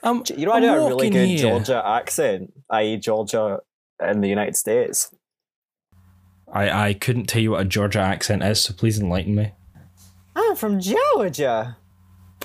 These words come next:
Speaker 1: <laughs>
Speaker 2: You have to, you have to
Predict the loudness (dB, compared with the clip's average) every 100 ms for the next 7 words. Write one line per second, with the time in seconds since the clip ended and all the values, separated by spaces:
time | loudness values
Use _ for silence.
0 | -10 -4 0 0 2 2 4 4 2 2
1 | 2 2 2 2 2 0 -2 -2 -2 0
2 | 0 2 2 0 0 2 0 -2 -2 0
3 | 0 0 -2 0 0 0